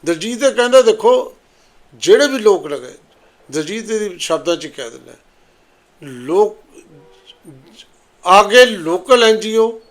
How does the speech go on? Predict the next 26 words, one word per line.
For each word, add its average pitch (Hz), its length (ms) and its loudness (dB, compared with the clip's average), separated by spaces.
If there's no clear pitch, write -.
ਔਰ 196 160 2
ਮੀਡੀਆ 196 480 2
ਕੀ, 170 340 -6
ਜੋ 151 440 0
ਲੋਕ 190 440 -2
ਕੰਮ 165 220 0
ਕਰ 180 240 -6
ਰਹੇ 127 140 -12
ਹੈ, 135 80 -14
ਐਨ 170 140 -10
ਜੀ 175 80 -12
ਓਜ਼ 220 240 -2
ਕੰਮ 202 240 -2
ਕਰ 202 180 -12
ਰਹੀ 214 140 -16
ਹੈ, 226 80 -18
ਮੀਡੀਆ 190 420 0
ਕੰਮ 160 280 -6
ਕਰ - 160 -20
ਰਿਹਾ - 140 -20
ਹੈ, - 120 -20
ਉਨਕੀ 220 320 -6
ਮੈਂ 175 160 -4
ਪ੍ਰਸ਼ੰਸਾ 143 520 -14
ਕਰਦਾ - 340 -20
ਹਾਂ।" - 240 -20